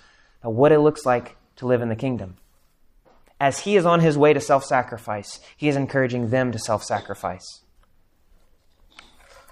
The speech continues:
To live in God's kingdom is to die to self. If a man finds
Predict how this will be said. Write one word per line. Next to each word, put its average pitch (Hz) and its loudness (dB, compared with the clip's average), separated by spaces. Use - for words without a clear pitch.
To 127 -2
live 143 6
in 151 0
God's 135 4
kingdom 143 -4
is 123 -4
to - -10
die 123 2
to 120 -10
self. - -4
If 175 2
a 190 8
man 214 8
finds 190 4